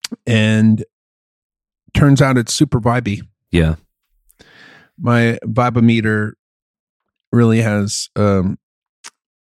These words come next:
Speaker 1: it goes from non-vibey to super vibey, and it was pegging out in super vibey.
Speaker 2: While you were doing the vibometer talk, I was applying my bobometer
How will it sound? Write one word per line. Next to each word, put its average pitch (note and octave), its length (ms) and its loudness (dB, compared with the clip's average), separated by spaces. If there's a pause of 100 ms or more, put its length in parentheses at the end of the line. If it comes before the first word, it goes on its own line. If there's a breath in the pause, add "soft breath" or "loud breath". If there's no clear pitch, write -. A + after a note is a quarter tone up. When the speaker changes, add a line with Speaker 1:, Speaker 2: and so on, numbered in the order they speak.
(180)
Speaker 1:
it A2 120 -2
goes A2 200 2
from G2+ 420 2
non-vibey B2 680 -2
to G#2 100 -6
super C3 320 -4
vibey, D3 400 -4 (380)
and A2 120 2
it G#2+ 100 0
was G2+ 240 -4 (240)
pegging G2+ 360 -2
out F#2+ 280 -2
in G2 200 -6
super F#2+ 320 -6
vibey. F2 460 -10 (960)
Speaker 2:
While F#2+ 220 2
you F#2+ 120 0
were F#2+ 80 4
doing F#2 260 2
the E2+ 100 0
vibometer D#2+ 560 -2
talk, D2+ 340 -4
I F2 180 -2
was E2 300 -8
applying D#2+ 320 -4
my C#2+ 140 -4
bobometer C#2 720 -4